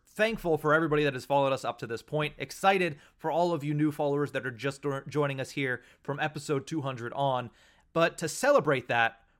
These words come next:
we're gonna be giving away a new Penguins third jersey. We weren't really hiding that fact. We just weren't saying it in plain English.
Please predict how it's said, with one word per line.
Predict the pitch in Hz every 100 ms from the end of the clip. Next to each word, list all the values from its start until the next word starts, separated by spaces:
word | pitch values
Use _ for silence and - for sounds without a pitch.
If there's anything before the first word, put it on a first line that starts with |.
| -
we're | 220
gonna | 277
be | 254
giving | 185 196 180
away | 143 131 120 110 104 _ _ _
a | 139
new | 143 165 185 180 - _ _
Penguins | - 147 143 143 139 - _ _
third | - 123 120 107
jersey. | - 110 104
We | 117 196
weren't | 247
really | 202 185
hiding | 143 156 147 160 160
that | 156 156 -
fact. | 151 151 - - _
We | 190
just | 190 160
weren't | 196
saying | 147 - 156 160
it | 160
in |
plain | 143 156 143
English. | 135 139 151